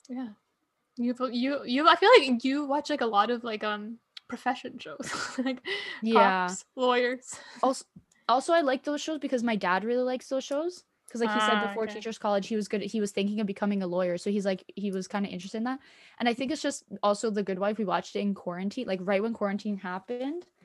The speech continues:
Speaker 2: So
Speaker 1: Mm-hmm.
Speaker 2: we were just, like, me, uh, m-, um, my younger brother, my sister, and my dad, we were all just, like, <laughs> like, binging this show 'cause it came on Amazon Prime and, like, I just had it.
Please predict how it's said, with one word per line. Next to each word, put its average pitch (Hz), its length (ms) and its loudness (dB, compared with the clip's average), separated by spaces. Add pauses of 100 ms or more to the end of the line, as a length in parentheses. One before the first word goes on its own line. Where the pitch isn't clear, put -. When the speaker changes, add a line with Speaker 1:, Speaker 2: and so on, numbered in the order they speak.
(280)
Speaker 2:
So 262 180 4
Speaker 1:
Mm-hmm. 220 200 0
Speaker 2:
we 214 120 -2
were 214 120 2
just, 233 360 -6
like, 202 160 0
me, 240 460 0 (140)
uh, 143 80 -4 (120)
m-, 202 120 0
um, 185 560 -2
my 196 80 -2
younger 196 300 -2
brother, 190 380 -2
my 185 120 -4
sister, - 380 -6
and 190 100 -2
my 185 120 -2
dad, 180 360 -2 (360)
we 220 80 0
were 208 120 2
all 190 100 2
just, 208 180 -4
like, 190 220 0
<laughs> - 220 -2
like, 233 180 0
binging 208 300 2
this 214 120 -2
show 196 240 0
'cause 202 120 -6
it 202 100 0
came 208 180 0
on 202 100 0
Amazon 180 360 -4
Prime 175 260 -4
and, 175 60 -8
like, 175 140 -8
I 175 40 -4
just 180 200 -8
had 170 160 -6
it. 220 160 -6